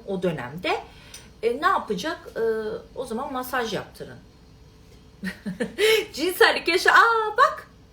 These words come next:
çok güzel yöntem buldum. Gerçekten bu doğru bu arada araştırma.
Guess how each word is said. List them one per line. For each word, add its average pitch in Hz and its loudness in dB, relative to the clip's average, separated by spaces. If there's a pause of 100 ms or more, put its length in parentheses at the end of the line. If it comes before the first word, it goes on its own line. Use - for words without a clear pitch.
(140)
çok 453 0
güzel 330 0
yöntem 247 -2
buldum. 175 -8
Gerçekten 214 0
bu 175 -8
doğru 170 -4
bu 165 0
arada 160 -2
araştırma. 160 -6